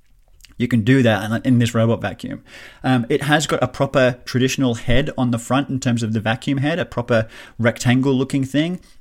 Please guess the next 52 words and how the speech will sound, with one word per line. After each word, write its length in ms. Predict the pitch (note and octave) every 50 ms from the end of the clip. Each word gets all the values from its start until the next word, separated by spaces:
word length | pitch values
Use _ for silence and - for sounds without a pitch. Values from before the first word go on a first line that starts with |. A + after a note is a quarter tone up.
| - -
It's 140 | C3 A#2+ -
fantastic 480 | - C3+ B2 B2 C3+ C3+ - - C3+ -
for 80 | C3
getting 200 | A2+ A#2+ A#2 A#2+
into 160 | A#2+ A2+ -
corners 440 | A2+ - - A#2 A#2+ C3 C3+ C3 B2
as 100 | A#2+ A2+
a 80 | A2+ A2
result. 480 | A2 A2 G2+ A2+ A2+ C3 D3 - - - - - - -
A 60 | -
lot 80 | B2+ C3+
of 80 | C3+ C3
those 160 | B2+ A#2 G#2
round 360 | G2 A2+ A#2 A2+ A#2 A#2+ A#2
spaceship 480 | A#2 - - A2+ A2+ A#2 - - B2+ -
looking 280 | C3 B2 - B2+ A#2+
ones 240 | B2 B2 B2+ C3 A#2
do 160 | - C3 C3
struggle 480 | B2 - - - - A2 A#2 A#2 C#3 C#3
in 100 | C#3 C#3
that 160 | C#3 C3 -
way. 300 | C3 D3 D#3 F3 G3 G3 - - - - - - -
Uh, 60 | C3
what 140 | B2+ D#3 D#3+
I 20 | C#3
will 180 | C3 D3+ E3+
say 200 | E3 - - F#3
with 100 | E3+ D3+ -
the 100 | D3 C#3
L 140 | C3 B2+ B2
G, 260 | A2+ - C3+ D3+ E3
though, 220 | C#3+ B2 A2 A2+
is 240 | A#2 - A2+ C3 A2+
that 140 | C3 B2 -
even 200 | F3 F3+ F#3 F#3+
after 240 | F3+ F3 - - D3+
it 80 | F#2
maps 340 | A2+ A2 A#2 B2 B2+ - -
the 120 | - C3+ A#2+
whole 260 | B2+ C3+ C3 C3 A#2+
home 420 | A2 A#2+ A#2+ B2 B2+ C3 C#3 C3+ - _ _ _ _ _ _ _ _ _ _ - -
and 80 | A#2+
it 100 | A#2+ -
thinks 260 | - B2+ C3 C3 - -
it 80 | -
knows 240 | B2+ B2+ B2+ B2 G#2+
everything 360 | A#2+ A#2 B2 B2+ B2 - C3
about 280 | C3 A#2 A#2 A#2 A2+ A2
where 160 | A#2+ A#2+ A#2
it's 120 | G#2+ - -
going, 380 | - A2 A2 B2 C#3 D#3 D#3+ - - - - - - _ -
I, 140 | C#3 C3